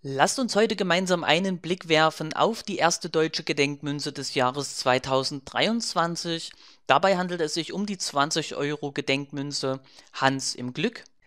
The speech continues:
Wenn euch dieses Video gefällt und ihr mehr davon sehen wollt, lasst gern ein Abo da, liked das Video, teilt das Video. Würde mich sehr freuen, wenn ich euch hiermit begrüßen kann.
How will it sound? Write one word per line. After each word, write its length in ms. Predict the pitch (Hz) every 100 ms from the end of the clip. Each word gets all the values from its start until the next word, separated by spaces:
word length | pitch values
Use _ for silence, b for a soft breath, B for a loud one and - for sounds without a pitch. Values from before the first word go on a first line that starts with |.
| _ _ _ _ _ _ _ _
Wenn 180 | - 170
euch 140 | 240 -
dieses 320 | 233 233 220
Video 240 | 208 226
gefällt 460 | 214 - 190 185 -
und 280 | 170 170 156
ihr 100 | 147
mehr 200 | 147 202
davon 320 | 220 190 180
sehen 260 | 170 170
wollt, 300 | 151 143 147 B B
lasst 380 | B 147 214 -
gern 240 | - 175 160
ein 160 | 156
Abo 240 | 151 156 190
da, 340 | 160 156 151 B B
liked 340 | 135 131 190 -
das 220 | 180 -
Video, 420 | 165 - 151 151 b b
teilt 380 | - 139 170 196
das 220 | 175 -
Video. 440 | 156 143 147 143 147 B B B B
Würde 200 | 185 247
mich 180 | 240
sehr 180 | - 214
freuen, 460 | 208 - 151 160 165 b b
wenn 140 | 139 180
ich 180 | 175 -
euch 380 | 139 139 - -
hiermit 560 | 139 131 127 127 -
begrüßen 480 | 247 240 156 151 143
kann. 240 | 131 110